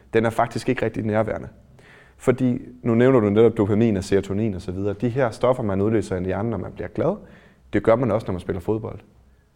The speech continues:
Det gør man også, når man spiser. Det gør vi også, når vi sidder her. Hvis en af jer hører noget, hvor I tænker, "Åh, det var spændende," så får I også det skudt ud i hjernen. Alting i verden er designet til det her. Men spil er <laughs> meget specifikt godt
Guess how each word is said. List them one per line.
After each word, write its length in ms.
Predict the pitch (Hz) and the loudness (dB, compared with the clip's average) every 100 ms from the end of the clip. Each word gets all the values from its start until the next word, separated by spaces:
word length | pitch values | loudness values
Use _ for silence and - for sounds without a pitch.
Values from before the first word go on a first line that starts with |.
| _ | _
Det 100 | 101 | -2
gør 120 | 107 | 2
man 140 | 120 107 | 0 0
også, 180 | 110 | -4
når 60 | - | -6
man 60 | 90 | -12
spiser. 420 | - 127 104 92 | -4 -4 -4 -6
Det 120 | 95 | 0
gør 120 | 143 | 2
vi 100 | 156 | 4
også, 120 | 143 | 2
når 80 | 127 | 0
vi 60 | 107 | -8
sidder 320 | - 165 117 | -2 -2 -2
her. 200 | - 160 - - - | -4 -6 -6 -20 -18
Hvis 140 | - 113 | -4 2
en 140 | 160 | 2
af 60 | 113 | 4
jer 140 | 117 | 2
hører 220 | 123 135 | 4 2
noget, 220 | 147 123 135 | 4 2 4
hvor 80 | |
I 40 | 98 | 2
tænker, 320 | 104 98 - | 0 -4 0
"Åh, 180 | 175 156 | 0 4
det 100 | - | 4
var 60 | 180 | 4
spændende," 400 | - 139 156 170 - - | 2 2 2 -4 -8 -20
så 160 | - 139 | 0 2
får 200 | - 135 | 4 2
I 60 | - | 4
også 180 | - - | 0 -2
det 80 | 104 | -8
skudt 200 | - 101 | -2 0
ud 120 | 95 | 0
i 20 | |
hjernen. 320 | 95 - 101 - - - - _ - | -2 -6 -10 -14 -20 -20 -20 _ -2
Alting 680 | 175 180 - - 180 165 | 0 0 -6 0 0 2
i 160 | 131 117 | 0 0
verden 400 | 110 165 - 95 - | 0 0 0 -4 0
er 80 | 101 | 0
designet 520 | 101 101 98 90 101 | 2 2 2 2 0
til 100 | 98 | 0
det 120 | 92 | -2
her. 140 | 92 82 73 - _ _ _ _ _ - | -2 -4 -8 -20 _ _ _ _ _ 0
Men 280 | 127 110 85 - - | 2 2 -2 -16 -18
spil 400 | - - 131 143 | -14 2 4 4
er 180 | 104 98 104 | 2 0 2
<laughs> 60 | |
meget 220 | - - - | 0 0 -4
specifikt 580 | 123 110 107 113 107 - - _ _ | -4 -2 0 0 -2 -16 -20 _ _
godt 320 | 135 120 - | 2 2 0